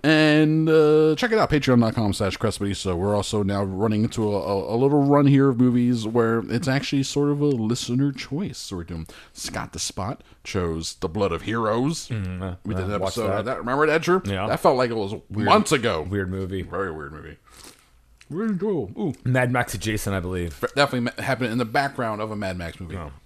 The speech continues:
Speaker 1: Is this Blood Hero movie? Um, Ron wanted us to do Infinity Train.
Speaker 2: We did that finally.
Speaker 1: That's coming, Ron. It's coming in a couple weeks. And then, um, Simon Time asked us to do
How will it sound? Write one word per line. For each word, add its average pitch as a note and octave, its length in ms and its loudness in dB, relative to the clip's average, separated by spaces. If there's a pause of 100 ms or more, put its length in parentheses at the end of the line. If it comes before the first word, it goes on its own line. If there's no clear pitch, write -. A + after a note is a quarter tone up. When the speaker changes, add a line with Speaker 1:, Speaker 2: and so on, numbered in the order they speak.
(100)
Speaker 1:
Is F2 140 -14
this F2 200 -14
Blood E2 220 -10
Hero E2+ 120 -12
movie? F2+ 200 -12 (460)
Um, A#2+ 340 0 (440)
Ron D#3 460 2 (160)
wanted C#3+ 180 4
us C3+ 80 2
to C3 60 -4
do C#3 240 2 (220)
Infinity E3 400 0
Train. A#2+ 420 0
Speaker 2:
We E2+ 60 -12
did F#2 160 -6
that G#2 180 -4
finally. F#2+ 320 -6
Speaker 1:
That's G2 180 -4
coming, B2 280 2
Ron. A#2 400 2 (160)
It's - 140 -10
coming A2 200 0
in A2 40 0
a G#2+ 40 -2
couple A2 140 0
weeks. A#2 180 -2 (320)
And F#2 220 -4
then, E2 440 -4 (120)
um, D#2 480 -8
Simon E2 420 -6
Time D#2 540 -8 (260)
asked D2 300 -10
us D#2 100 -12
to C#2+ 60 -14
do D#2 180 -10